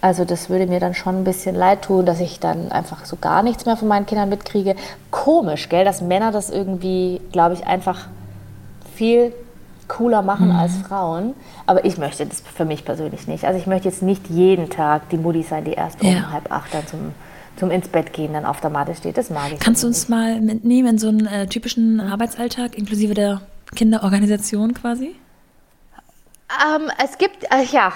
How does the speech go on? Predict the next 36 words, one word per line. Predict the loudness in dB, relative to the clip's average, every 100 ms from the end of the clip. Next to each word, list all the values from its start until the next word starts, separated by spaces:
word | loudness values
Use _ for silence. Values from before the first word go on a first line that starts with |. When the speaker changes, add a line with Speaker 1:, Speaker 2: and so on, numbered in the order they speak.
| -4 -4
Speaker 1:
äh, | 0 2 2 0
es | -2 -6
gibt | -10 -6
momentan | -4 -4 -6 -6
grad | -2 -2 -2
tatsächlich | -6 -4 -6 -6
keinen | -6 -4 -2
typischen | -2 -4 -8 -6
Arbeitstag, | -6 -4 -4 -4 -2 0 -2 -4 -4 -4 -4 -2
ähm, | -2 -2 -4 -4 -6 -6
weil | -2 0 4 4 6 6 4 -2 -18 -18 -20 -18 -2
einfach, | 0 4 2 0 -4 2
äh, | 2
Corona-bedingt | 2 -2 0 0 0 -2 -2
jetzt | -2 -2
momentan | -2 0 -2
ganz | -2 -4
viele | -2 -2 0
Ausfälle | -4 -4 -2 -2
einfach | -2 -4 -6 -6
in | -6
der | -4
Betreuung | -4 0 0 0
stattfinden. | 0 -2 -2 -4 -2 2
Aber | 4 6 4
wir | 2
tun | 2 0
jetzt | 2 4
mal | 2
Speaker 2:
Ja. |
Speaker 1:
so, | 2
als | -4 -4 -4
wäre | -2 -2
es | -4 -6 -10 -14 -16 -20 -6
ein | 0 2
normaler, | 2 0 -2 -2 -4